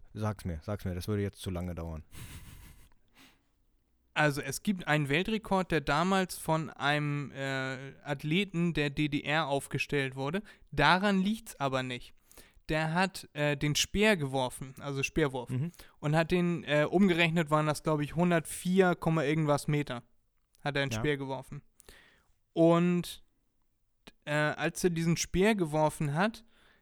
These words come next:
Speaker 2: äh, hat er fast, äh, auf der anderen Seite des Stadions die, äh, Richter aufgespießt, die da, äh, die,
Speaker 1: <laughs>
Speaker 2: die, äh, Länge messen.
Speaker 1: Mhm.
Speaker 2: Und dann haben die Verantwortlichen gesagt,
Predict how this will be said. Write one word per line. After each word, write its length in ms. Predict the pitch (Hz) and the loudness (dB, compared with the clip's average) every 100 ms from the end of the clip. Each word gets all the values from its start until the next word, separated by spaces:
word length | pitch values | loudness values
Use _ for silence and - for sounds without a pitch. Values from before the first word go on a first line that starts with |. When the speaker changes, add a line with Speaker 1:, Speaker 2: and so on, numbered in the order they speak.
| _ | _
Speaker 2:
äh, 300 | 160 156 156 | 0 2 2
hat 180 | 151 185 | 0 0
er 140 | 180 165 | 0 0
fast, 480 | - 185 190 - | 2 2 2 -6
äh, 240 | - 156 160 | -10 -2 0
auf 220 | 143 165 | 0 -2
der 120 | 131 | -2
anderen 240 | 151 185 165 | 2 2 4
Seite 320 | 165 160 156 | 2 2 0
des 160 | 151 | 0
Stadions 800 | - - 156 170 170 165 160 - | -2 0 2 2 2 0 -2 -6
die, 440 | - 151 147 139 131 | -6 -4 -2 -2 -4
äh, 440 | 147 135 135 135 143 | -6 -4 -2 -4 -2
Richter 340 | 175 - 143 | -2 2 2
aufgespießt, 800 | 131 139 - - - 143 - - | 2 0 -2 -6 -4 -6 -6 -8
die 80 | 139 | -4
da, 500 | 135 131 131 131 131 | -4 -4 -6 -6 -8
äh, 60 | |
die, 140 | 131 143 | -8 -6
Speaker 1:
<laughs> 280 | 135 - - | -4 -4 -6
Speaker 2:
die, 340 | 139 135 127 | -8 -6 -8
äh, 240 | 131 131 131 | -8 -6 -6
Länge 400 | 135 156 160 147 | -2 0 2 2
messen. 380 | 139 131 135 123 _ _ - - | 2 -2 -6 -14 _ _ -20 -6
Speaker 1:
Mhm. 280 | 147 139 185 _ _ _ _ _ _ _ | -2 0 -2 _ _ _ _ _ _ _
Speaker 2:
Und 360 | - 208 156 - | 0 2 2 -2
dann 480 | 165 160 214 254 - | 4 6 6 2 2
haben 340 | 170 180 180 | 0 2 0
die 460 | - 165 160 160 160 _ _ _ _ _ _ | -2 -4 -2 -2 -4 _ _ _ _ _ _
Verantwortlichen 960 | - 165 214 240 151 147 143 147 165 | -4 2 2 2 2 0 0 -4 -2
gesagt, 400 | 151 143 170 196 | -2 2 2 0